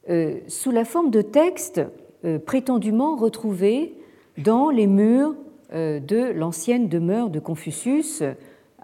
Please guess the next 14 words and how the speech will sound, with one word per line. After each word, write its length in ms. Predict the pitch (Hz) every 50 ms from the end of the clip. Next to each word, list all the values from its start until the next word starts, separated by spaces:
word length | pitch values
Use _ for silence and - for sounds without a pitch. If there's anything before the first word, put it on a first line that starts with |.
| -
euh, 140 | 143 135 135
dans 140 | 131 156 160
son 160 | - - 175
pays 260 | - - 180 170 160
natal 380 | 165 160 160 160 269 285 285 226
de 80 | 190 202
Lou. 380 | 196 185 160 135 120 113 - - - - _ _ _ - - - _ _ _ _ _ - - - - -
Alors, 200 | 165 170 160 -
le 180 | 190 202 214 208
trait 220 | - - 330 339
commun 540 | 330 - 285 254 240 240 240 214 180 147 -
à 120 | - 147 147
tous 200 | - - 208 190
ces 520 | 202 - - 165 156 139 131 127 120